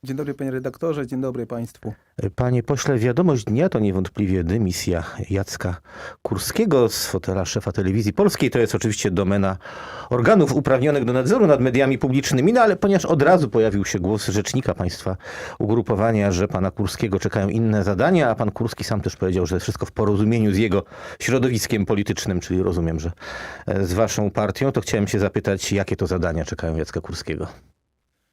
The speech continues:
Speaker 1: Y, panie redaktorze, z pewnością, y, talenty i zdolności pana Jacka Kurska-, Kurskiego jeszcze przez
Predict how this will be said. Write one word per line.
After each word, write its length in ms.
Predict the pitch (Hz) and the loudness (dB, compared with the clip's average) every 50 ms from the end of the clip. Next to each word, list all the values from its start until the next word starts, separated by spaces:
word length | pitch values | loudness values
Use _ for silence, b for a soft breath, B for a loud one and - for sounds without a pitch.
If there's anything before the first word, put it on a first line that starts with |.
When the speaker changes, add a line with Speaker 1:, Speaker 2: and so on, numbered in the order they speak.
| _ _ _ _ _ - 147 | _ _ _ _ _ -2 0
Speaker 1:
Y, 140 | 127 123 117 - | 0 0 -2 0
panie 260 | - 143 147 147 147 143 | 2 4 4 6 4 4
redaktorze, 500 | 139 139 143 - - - 147 139 143 135 | 4 2 0 2 2 2 2 4 2 0
z 60 | - | 0
pewnością, 840 | - 139 131 135 139 139 139 - - - 143 131 131 131 131 123 120 | 0 2 4 4 4 4 2 0 0 2 2 4 4 4 4 4 4
y, 560 | 120 120 117 117 117 117 113 110 110 117 113 110 | 2 2 2 2 2 2 2 2 2 0 0 0
talenty 680 | - 135 139 156 160 156 151 - 143 143 139 131 113 - _ - - | 2 2 4 4 4 4 4 4 2 4 4 2 0 -4 _ -8 -4
i 60 | 127 123 | -2 0
zdolności 520 | 123 127 139 135 139 139 135 - - 131 | 2 4 4 4 4 4 2 0 -2 0
pana 260 | 117 131 127 131 131 | 0 2 2 4 4
Jacka 260 | 131 131 127 - - 123 | 2 2 2 0 -2 0
Kurska-, 560 | 120 - 123 120 - - - 131 131 131 127 | 0 0 -2 -2 0 0 2 2 2 2 0
Kurskiego 460 | - 135 131 131 - 147 135 127 123 | 0 -2 -2 0 2 2 2 4 4
jeszcze 280 | 127 127 120 - - 127 | 4 2 2 0 -2 -4
przez 360 | - - 127 120 113 - - | 0 2 2 2 2 0 -6